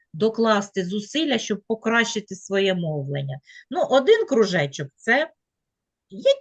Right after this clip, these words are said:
тр-, ну, трошки щось десь спробую.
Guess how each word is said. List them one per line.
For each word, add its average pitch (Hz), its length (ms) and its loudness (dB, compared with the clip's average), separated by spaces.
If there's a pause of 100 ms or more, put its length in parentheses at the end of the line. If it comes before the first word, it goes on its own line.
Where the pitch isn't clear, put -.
(120)
тр-, 523 160 0 (180)
ну, 523 60 -4 (160)
трошки 480 400 2
щось 339 260 2
десь 269 280 2
спробую. 147 880 0